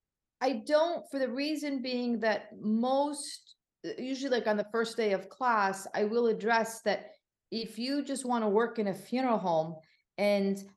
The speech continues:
help out and drive a hearse or drive a van or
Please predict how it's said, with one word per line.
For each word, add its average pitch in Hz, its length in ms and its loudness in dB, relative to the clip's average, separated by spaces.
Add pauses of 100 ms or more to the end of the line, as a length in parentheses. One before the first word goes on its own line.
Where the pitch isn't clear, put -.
help 220 360 0
out 220 480 4
and 175 220 0
drive 196 380 4
a 165 60 2
hearse 214 680 0
or 175 60 -4
drive 185 280 2
a 160 60 -2
van 220 640 0
or 170 220 -2